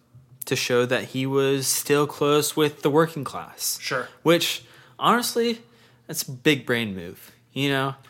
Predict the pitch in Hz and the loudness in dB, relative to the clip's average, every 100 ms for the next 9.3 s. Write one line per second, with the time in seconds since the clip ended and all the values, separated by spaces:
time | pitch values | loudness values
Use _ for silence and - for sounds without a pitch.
0 | - 170 165 170 160 165 127 - 151 139 | -4 -2 2 2 0 -4 -6 -2 -2 -2
1 | 127 120 127 127 127 170 196 208 202 185 | -6 -6 -6 -6 -2 0 2 4 2 2
2 | 185 180 190 190 180 175 175 180 170 147 | 0 2 0 0 0 0 0 -2 -4 -4
3 | 143 127 123 151 101 - 151 185 190 180 | -2 -2 -2 -2 -2 -6 -4 -2 -2 2
4 | 175 156 - _ 143 143 147 143 - - | 2 0 -6 _ -6 -4 -2 -2 -4 -4
5 | 139 131 120 110 117 110 104 147 170 208 | -2 0 0 -2 -6 -4 -2 -2 -2 -4
6 | - - - 117 107 98 101 123 147 - | -8 -12 0 2 2 0 -4 -14 -16 -4
7 | 120 143 113 110 - - 120 123 - - | 2 4 2 0 -2 -2 -2 -4 -4 -20
8 | - _ _ _ _ - - 147 139 135 | -20 _ _ _ _ -20 -4 -2 0 -2
9 | - 147 | -2 -6